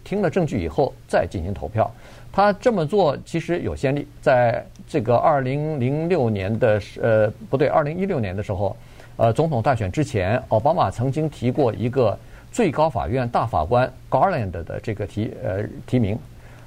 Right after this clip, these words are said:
参议院的多数党领袖他就决定了说，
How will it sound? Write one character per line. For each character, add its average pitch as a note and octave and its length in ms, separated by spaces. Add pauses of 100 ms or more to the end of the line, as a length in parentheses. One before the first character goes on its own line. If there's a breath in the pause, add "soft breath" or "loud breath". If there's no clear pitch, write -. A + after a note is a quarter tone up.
(600 loud breath)
参 - 320
议 F3 40
院 D#3 240
的 G#2 220
多 D#3+ 200
数 D3 120
党 A#2 160
领 G#2+ 140
袖 - 260 (460)
他 B2 220
就 G#2+ 340
决 G2 180
定 A#2 160
了 G2+ 160
说， A#2+ 380